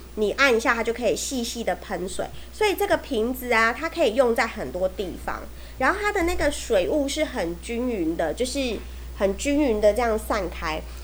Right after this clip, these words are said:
所以你在不管是假设像现在不是室内的植物都很流行吗？那其实室内的植物不太能浇很多的水，所以你就可以用这个连续喷雾瓶啊，轻轻的喷，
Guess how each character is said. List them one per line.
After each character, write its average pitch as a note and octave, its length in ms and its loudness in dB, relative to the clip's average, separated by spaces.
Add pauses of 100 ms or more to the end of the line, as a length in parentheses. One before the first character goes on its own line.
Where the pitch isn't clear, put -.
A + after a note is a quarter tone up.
(120)
所 F4 140 2
以 F#4+ 80 8
你 C#4 100 6
在 C4+ 260 6
不 D4 140 0
管 A#3 220 2
是 A3+ 380 0 (220)
假 A#3 200 8
设 E4+ 260 6
像 F4+ 240 4
现 F#4 160 6
在 D#4+ 120 6
不 B3+ 120 2
是 D#4+ 160 0
室 D#4 320 0
内 C#4+ 160 8
的 A3+ 160 4
植 G3+ 340 0
物 B3 280 4
都 A3+ 320 4
很 F3+ 340 0
流 E3+ 300 4
行 D#3+ 300 -4
吗？ D#3 280 0 (340)
那 G#4+ 120 4
其 C#4 240 0
实 C4+ 60 0
室 E4 140 2
内 D4+ 140 8
的 A#3+ 100 6
植 G#3 220 2
物 B3+ 100 4
不 G3+ 120 2
太 A3+ 220 0
能 F#3 200 4
浇 G3 260 8
很 G3+ 200 -2
多 F3 160 0
的 D#3 100 -2
水， - 300 -2 (400)
所 C4 260 6
以 E4+ 140 8
你 B3+ 140 4
就 B3 120 4
可 A#3 200 -2
以 G3+ 60 0
用 G#3+ 200 2
这 A3+ 80 -2
个 G#3 80 2
连 F3+ 200 2
续 A#3+ 120 -4
喷 G3 180 0
雾 G3 160 4
瓶 F#3 280 -6
啊， - 200 -6
轻 A#3+ 220 -2
轻 A3+ 160 -2
的 F3 120 4
喷， C#3+ 300 0